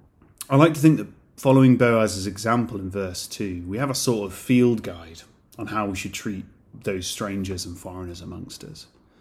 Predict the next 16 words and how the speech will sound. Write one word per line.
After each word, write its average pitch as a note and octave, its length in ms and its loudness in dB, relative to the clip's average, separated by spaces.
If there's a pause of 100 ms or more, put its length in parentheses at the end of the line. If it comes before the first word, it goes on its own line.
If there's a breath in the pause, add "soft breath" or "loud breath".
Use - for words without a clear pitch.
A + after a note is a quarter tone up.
(840 soft breath)
We B2+ 100 4
should B2+ 180 4
remember C3 300 6
that A2 160 0
our A#2 400 2
God F2+ 400 -6
is F2+ 120 -6
a F#2+ 40 -4
God F#2+ 340 -4
who G2+ 340 -6 (120)
liberates G2+ 680 -2
slaves - 640 -10 (300)
and G2+ 160 -6
seeks - 340 -8
to - 120 -14
defend F#2 520 -8